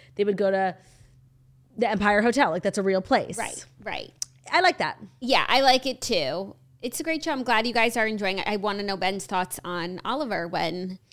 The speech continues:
Speaker 2: Oliver does Oliver Tings.
Speaker 1: When Oliver does the thing that he does.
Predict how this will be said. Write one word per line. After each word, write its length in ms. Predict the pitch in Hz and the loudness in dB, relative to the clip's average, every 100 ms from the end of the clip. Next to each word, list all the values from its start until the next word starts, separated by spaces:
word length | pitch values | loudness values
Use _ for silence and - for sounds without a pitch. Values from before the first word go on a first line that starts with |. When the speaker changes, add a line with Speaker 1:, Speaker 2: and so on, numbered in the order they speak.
| - _ | -20 _
Speaker 2:
Oliver 580 | 196 196 180 175 165 175 - _ | 2 2 2 -2 -4 -8 -16 _
does 220 | - 165 170 | -6 -4 -2
Oliver 340 | 151 160 156 | -4 -4 -8
Tings. 540 | - - - - - - _ _ | -12 -12 -14 -18 -20 -20 _ _
Speaker 1:
When 140 | 220 220 | -2 0
Oliver 260 | 214 196 | 2 2
does 220 | 196 185 | 0 0
the 80 | 170 | -2
thing 160 | 175 175 | -4 -4
that 100 | 160 | -4
he 80 | 165 | -8
does. 380 | - - - | -6 -8 -8